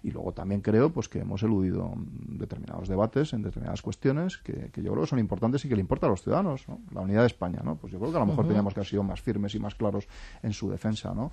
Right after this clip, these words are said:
Speaker 1: Lo, lo que he dicho antes de las reformas políticas, claro, es que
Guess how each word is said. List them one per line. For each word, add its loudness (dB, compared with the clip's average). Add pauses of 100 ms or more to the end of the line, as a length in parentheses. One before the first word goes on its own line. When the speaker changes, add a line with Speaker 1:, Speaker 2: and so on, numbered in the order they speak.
(360)
Speaker 1:
Lo, 2
lo 4
que 8
he 12
dicho 6
antes 6
de 6
las 6
reformas 0
políticas, -2
claro, -2
es -6
que -2